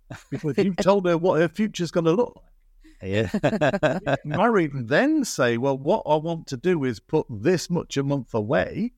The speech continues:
Speaker 1: then you've got a challenge on your hands because, you know, there are so many homes for your money when you get married.
Speaker 2: Yeah.
Speaker 1: The marriage itself, the, the house, the children, you know, the kitchen,
Speaker 2: Yeah.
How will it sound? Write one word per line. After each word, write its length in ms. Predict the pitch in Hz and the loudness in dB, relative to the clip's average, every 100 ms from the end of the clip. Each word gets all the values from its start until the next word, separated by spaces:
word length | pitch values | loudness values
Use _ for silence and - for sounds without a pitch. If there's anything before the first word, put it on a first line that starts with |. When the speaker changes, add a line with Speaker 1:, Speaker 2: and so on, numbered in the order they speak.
| _ - - - _ _ - | _ -20 -20 -20 _ _ 0
Speaker 1:
then 260 | 139 156 156 | 2 4 4
you've 200 | 170 - | 2 2
got 220 | 151 - | 0 0
a 80 | 113 - | -6 -4
challenge 480 | - 208 226 151 | 2 4 4 2
on 160 | 113 92 | -2 -4
your 120 | 92 | -8
hands 420 | 98 85 82 - - | -10 -10 -10 -12 -10
because, 460 | 139 151 131 110 - | -6 0 0 0 -8
you 200 | 131 143 | -8 -4
know, 140 | 123 | -2
there 220 | 120 127 123 | 0 0 0
are 40 | |
so 280 | - 175 180 | 0 2 2
many 380 | 160 143 131 113 - | 2 0 0 -2 0
homes 340 | 147 143 123 | 0 0 -6
for 120 | - | -4
your 100 | 113 | -2
money 220 | 120 120 107 | 0 -2 -2
when 160 | 107 | -2
you 60 | 101 | -2
get 180 | 113 120 | -4 -4
married. 400 | 160 - - - _ _ _ _ _ - | -4 -4 -10 -14 _ _ _ _ _ -2
Speaker 2:
Yeah. 120 | 95 | 2
Speaker 1:
The 60 | 87 | 4
marriage 400 | 135 156 139 165 | 4 2 2 -2
itself, 720 | - - 185 180 - _ _ _ _ _ - - | -2 0 2 0 -6 _ _ _ _ _ -16 -4
the, 160 | 123 | -2
the 200 | 113 147 | 2 2
house, 640 | 139 175 196 120 - - - | 2 2 2 -2 -8 -16 -10
the 160 | 117 143 | -4 -2
children, 720 | - 175 196 147 120 95 95 | 0 -2 -2 0 0 0 -6
you 140 | - 120 | -6 -2
know, 160 | 131 | -2
the 140 | 123 151 | 0 -2
kitchen, 640 | 170 190 - - 127 101 | -2 -4 -4 -2 -2 0
Speaker 2:
Yeah. 180 | 98 | 0